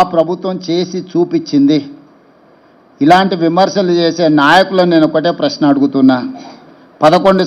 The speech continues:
సంవత్సరాల నుంచి నరేంద్ర మోడీ గారు ఈ దేశ ప్రధానమంత్రిగా ఉన్నాడు. పదహారు, పదిహేడు రాష్ట్రాలలో మీ ప్రభుత్వమే ఉన్నది. గుజరాత్లో పాతిక సంవత్సరాల నుంచి మీ ప్రభుత్వం ఉన్నది. మీరు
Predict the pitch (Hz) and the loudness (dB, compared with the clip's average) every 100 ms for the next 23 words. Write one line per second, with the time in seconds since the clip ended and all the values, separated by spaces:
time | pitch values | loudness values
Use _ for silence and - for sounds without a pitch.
0 | 170 175 190 196 - 180 175 165 175 160 | 2 2 2 2 4 4 0 -2 0 2
1 | 156 175 165 165 160 160 156 156 156 135 | 2 2 0 2 2 4 4 4 2 0
2 | 147 160 - 135 151 175 170 156 156 151 | 0 0 2 2 4 4 2 0 0 0
3 | 147 143 147 165 143 143 147 160 156 151 | 0 2 0 -2 0 2 4 2 2 0
4 | 143 147 143 135 147 - 175 170 165 156 | 0 0 0 2 2 2 4 4 4 0
5 | 147 139 139 127 143 143 143 139 139 123 | 0 -2 0 -2 -2 -2 0 2 2 4
6 | 123 131 131 117 - - - - - 113 | 4 4 2 -2 -6 -20 -20 -20 -18 0
7 | 135 170 180 196 196 185 170 160 160 165 | 2 6 6 4 2 0 2 0 0 -4
8 | 143 151 165 160 165 156 151 147 143 139 | -2 -2 -2 0 2 2 0 0 -2 -2
9 | 127 147 156 143 139 135 143 131 - - | -4 -4 0 2 4 2 0 -2 -12 -20
10 | - - 190 | -8 0 4